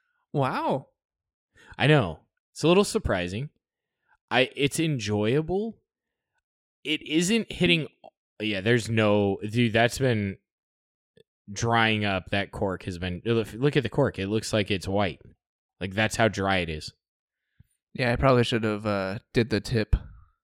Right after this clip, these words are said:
Speaker 2: Ah, it wouldn't have mattered.
Speaker 1: Hee hee, tip.
Speaker 2: Hee hee, just the tip. Um, three point seven five. I think the price is fair. It's, it's a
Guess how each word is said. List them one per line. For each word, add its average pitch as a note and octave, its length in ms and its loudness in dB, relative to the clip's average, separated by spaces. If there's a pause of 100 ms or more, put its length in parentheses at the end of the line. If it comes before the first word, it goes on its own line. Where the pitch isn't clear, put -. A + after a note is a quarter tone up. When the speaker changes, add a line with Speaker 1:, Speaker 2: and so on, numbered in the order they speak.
Speaker 2:
Ah, D#3+ 160 4
it B2 40 6
wouldn't A2+ 240 2
have F2 40 -6
mattered. F#2 400 -4 (120)
Speaker 1:
Hee A#2+ 200 -4
hee, A#2+ 280 -8
tip. - 240 -8
Speaker 2:
Hee A2 160 -2
hee, F#2 320 -6 (120)
just - 260 -2
the F2+ 100 -6
tip. - 260 -14 (580)
Um, A#2 640 2 (1000)
three G3 200 4
point A3 280 0
seven D3+ 340 2
five. - 440 0
I E3 100 2
think C#4 200 0
the C4+ 100 4
price C#3 520 0
is D3+ 160 0
fair. C3+ 400 2
It's, F2+ 300 -6
it's B2 200 -6
a D#3+ 80 4